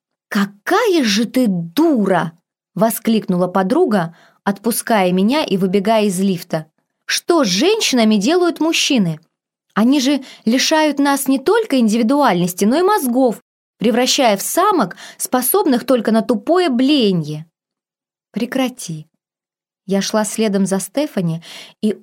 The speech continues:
очень старалась сохранить спокойствие. Никто не говорил о прощении, но и врагами расставаться после стольких лет брака противно.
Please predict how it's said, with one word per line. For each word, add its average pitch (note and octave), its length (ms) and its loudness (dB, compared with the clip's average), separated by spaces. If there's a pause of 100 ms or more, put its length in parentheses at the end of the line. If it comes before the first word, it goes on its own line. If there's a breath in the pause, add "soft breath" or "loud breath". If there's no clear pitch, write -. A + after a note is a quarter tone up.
очень C#4 360 0
старалась B3 580 -2
сохранить A3 480 -2
спокойствие. E3 840 -4 (580)
Никто G3+ 320 0
не C#4+ 140 0
говорил C4+ 420 0
о E3+ 40 -2
прощении, G3 760 -2 (360 loud breath)
но A#3 220 2
и A3+ 120 2
врагами A3+ 580 0
расставаться G#3+ 640 -2
после G#3 320 -2
стольких G3+ 560 -4
лет F#3+ 180 0
брака C4 400 -2
противно. G3+ 800 -4